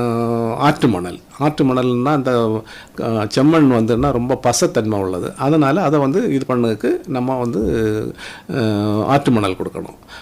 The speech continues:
பிறகு ஒரு பங்கு உரம். உரம், உரத்துக்கு வந்து, அ, மண்புழு உரம், சாணகம் உரம், வேப்பம் புண்ணாக்கு, இதெல்லாம் சேர்த்து இந்த ஒரு பங்கு. அப்படி மூணு பங்கு நம்ம இது பண்ணி, அந்த கலவையை நான் இது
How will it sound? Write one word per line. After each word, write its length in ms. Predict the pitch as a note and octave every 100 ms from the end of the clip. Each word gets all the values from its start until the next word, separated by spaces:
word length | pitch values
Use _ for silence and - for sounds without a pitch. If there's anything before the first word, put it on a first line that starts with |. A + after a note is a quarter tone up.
| -
பிறகு 220 | - G#3
ஒரு 120 | F3+
பங்கு 680 | D#3 A2+ A2 E3+ C3 G#2+ G#2 G#2+
உரம். 400 | B2 A#2 F#2 - -
உரம், 420 | B2 C#3+ F#3+ F3
உரத்துக்கு 460 | C3 E3+ - A#2 G#2
வந்து, 440 | F#2+ G#2+ A#3+ F#4+ - - - -
அ, 60 | B2
மண்புழு 640 | A#2+ A2 C3 C#3 D3+ A2+
உரம், 380 | G2+ B2 D#3 - - -
சாணகம் 540 | B2+ C3+ D3 C3+ B2+ - - -
உரம், 720 | - A2 G#2 G2+ G#3+ D4 G3 -
வேப்பம் 440 | A#2 B2 A#2+ G#2+
புண்ணாக்கு, 400 | G2 F#2+ F2+ A2+ D3
இதெல்லாம் 300 | B2 A#2+ A2+
சேர்த்து 300 | G2 - -
இந்த 200 | C#3 C3
ஒரு 180 | C#3
பங்கு. 280 | G#2+ E2+ - -
அப்படி 180 | C3+ D#3
மூணு 320 | C3+ G3 F#3
பங்கு 360 | B2 A2+ G3 -
நம்ம 220 | C3 A2+
இது 120 | A2
பண்ணி, 240 | A2 G2 A#3+ A4 - - -
அந்த 240 | D#3 F#3+
கலவையை 360 | D3 C3+ D3+ F#3
நான் 100 | B2
இது 220 | G#2+